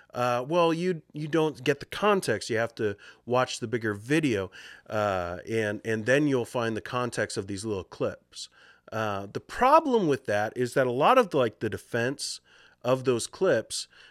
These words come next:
is coming from people who are arguing for context, but unfortunately, and I'm not trying to call anyone out, this isn't a drama channel, uh, but unfortunately, a lot of those people who are saying you need the context don't understand the context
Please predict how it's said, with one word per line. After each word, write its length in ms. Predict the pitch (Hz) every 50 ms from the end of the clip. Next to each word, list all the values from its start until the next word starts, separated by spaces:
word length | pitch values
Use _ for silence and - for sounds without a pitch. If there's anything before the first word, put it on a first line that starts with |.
| _
is 180 | - 131 120 -
coming 300 | - 165 175 190 208 208
from 160 | 208 185 165
people 300 | 151 170 165 - 151 131
who 100 | 139 139
are 120 | 127 120 80
arguing 520 | 107 131 165 202 202 226 214 202 196 190
for 160 | - - 131
context, 800 | - - - 156 170 196 202 185 - - 110 101 - - - - - - - - _ _ - 156 117 -
but 420 | 143 151 156 147 127 117 - _ _ _ _ _ _ _ _ _ _
unfortunately, 880 | - 120 117 - 240 277 302 - - 185 143 127 127 127 135 156 180 - - -
and 80 | 123 143
I'm 120 | 165 226
not 180 | 277 294 - -
trying 220 | - 185 160 135
to 60 | 117
call 220 | - - 123 117 110
anyone 280 | 107 104 98 95 95
out, 180 | 101 113 123 -
this 140 | 139 - 170
isn't 220 | 165 143 143 107
a 60 | 101
drama 320 | 95 92 95 90 87 87 85
channel, 400 | - - 101 95 110 147 156 _ - - - - - _ - -
uh, 300 | 117 120 120 110 107 104 - _ _
but 340 | 175 175 175 156 165 165 - -
unfortunately, 640 | 139 147 - - 226 254 240 - - 170 143 139 131
a 80 | 127
lot 160 | 143 185 202
of 80 | 190 160
those 160 | 156 139 -
people 340 | - - 240 247 - 131 110
who 60 | 120
are 100 | 123 127
saying 320 | - - 151 139 131 123 120
you 120 | 143 180
need 180 | 202 185 156 131
the 60 | -
context 640 | - - 208 240 226 - - 107 101 101 - - - - - - - _ _ _ -
don't 300 | 175 190 214 208 - -
understand 560 | 165 175 170 156 151 - - 170 160 156 143
the 60 | 139
context 880 | - - - 190 208 220 220 - - 127 107 107 110 - - - -